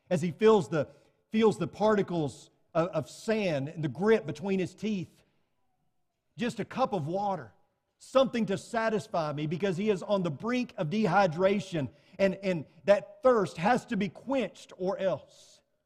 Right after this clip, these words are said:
That is what Jesus is talking about here when he talks about hungering and thirsting. These are not passing feelings. These are not passing desires. Hunger is something that demands our satisfaction. It hurts. It brings pangs. It's painful.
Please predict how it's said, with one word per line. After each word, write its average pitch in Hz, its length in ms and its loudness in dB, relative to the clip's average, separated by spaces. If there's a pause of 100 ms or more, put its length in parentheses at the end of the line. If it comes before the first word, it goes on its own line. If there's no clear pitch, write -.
(600)
That 220 240 6
is 202 120 -4
what 190 200 -2
Jesus 175 480 -4
is 151 100 -10
talking 185 400 0
about 139 280 2
here 135 340 -4 (160)
when 190 120 0
he 175 60 0
talks 185 300 2
about 165 240 2
hungering 170 560 -2 (160)
and 170 240 -4
thirsting. 175 420 0 (140)
These 208 160 0
are 208 40 0
not 208 220 2
passing 190 480 0
feelings. 180 480 0
These 180 180 -2
are 175 40 -6
not 190 180 0
passing 202 420 0
desires. 170 600 2 (260)
Hunger 208 300 2
is 180 100 2
something 208 360 -2
that 185 140 0
demands 185 480 0
our 170 120 0
satisfaction. 196 840 -2 (200)
It 190 120 0 (180)
hurts. 220 420 -2 (160)
It 185 140 -2
brings 196 240 0
pangs. 202 580 -2 (140)
It's 175 140 -6
painful. 196 760 -2